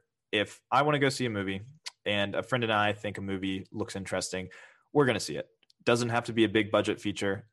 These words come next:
I'll see pretty much anything in a theater because I still love that experience. And I'm not as much as somebody who just needs to stay home. I think you have more of a reason to just say, "Hey, you know, we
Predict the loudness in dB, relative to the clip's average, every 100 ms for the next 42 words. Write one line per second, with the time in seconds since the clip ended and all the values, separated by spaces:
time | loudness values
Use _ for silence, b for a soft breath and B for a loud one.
0 | 2 2 4 0 -2 -6 -6 2 4 4
1 | 4 2 2 -4 -6 -12 _ _ _ -2
2 | 0 -2 0 0 0 -4 -4 -2 0 2
3 | 4 2 2 0 0 2 2 4 4 4
4 | 4 2 -2 -2 0 0 0 -4 -4 -2
5 | 0 -2 B B B B B _ -4 -2
6 | 4 6 6 4 2 4 4 2 0 0
7 | 0 0 0 2 2 2 0 -4 -4 -2
8 | -2 -2 0 0 2 -2 -2 -4 -2 0
9 | 0 0 0 0 0 -2 -2 -2 -4 -6
10 | -8 -8 -6 -4 -4 -6 -10 -6 -2 -2
11 | 0 0 0 -2 -2 -2